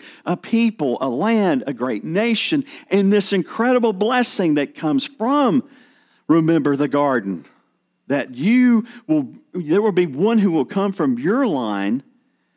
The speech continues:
your family, who will bring a blessing to the whole earth.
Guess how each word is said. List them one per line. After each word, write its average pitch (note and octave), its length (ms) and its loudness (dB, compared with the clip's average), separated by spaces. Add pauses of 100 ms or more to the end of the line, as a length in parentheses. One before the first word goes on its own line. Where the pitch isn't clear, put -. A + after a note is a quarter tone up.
(100)
your A#3 300 2
family, G#2 760 -4 (520)
who C#3 140 -4
will B2+ 140 -2
bring C3 280 0
a A2 60 -2
blessing A2+ 540 -6
to - 120 -20
the F#2 80 -14
whole G2+ 320 -12
earth. E2+ 520 -16